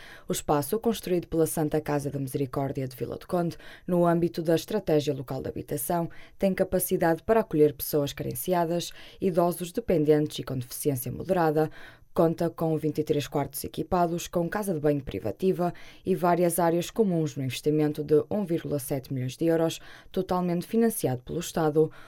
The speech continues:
O problema está agora na falta de um acordo de cooperação com a Segurança Social,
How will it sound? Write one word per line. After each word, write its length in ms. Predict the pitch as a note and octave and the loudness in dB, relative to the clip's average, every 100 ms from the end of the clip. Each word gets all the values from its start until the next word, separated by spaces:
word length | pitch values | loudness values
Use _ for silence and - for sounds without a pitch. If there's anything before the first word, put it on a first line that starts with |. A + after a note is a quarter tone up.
| - | -8
O 80 | E3+ | -6
problema 480 | - F3 D#3 D3 E3+ | -4 -2 2 2 2
está 240 | G3 G#3+ | -2 0
agora 300 | F#3+ F3 E3+ | 2 2 2
na 120 | E3 D#3+ | 2 0
falta 380 | - D3 D#3+ | 0 0 2
de 80 | D#3 | 2
um 80 | G#3+ | 0
acordo 360 | F#3+ E3 D#3+ D3 | 0 0 -2 -4
de 80 | |
cooperação 600 | - - D3 D#3 F#3 F3+ E3 - - - | -12 -6 -4 -2 -2 -2 -4 -10 -20 -4
com 220 | F#3 F3+ | -2 0
a 60 | F3+ | -2
Segurança 520 | - G3 D#3 D3+ - | 0 2 2 0 -6
Social, 560 | - - - F3 E3+ | -12 -8 -2 0 0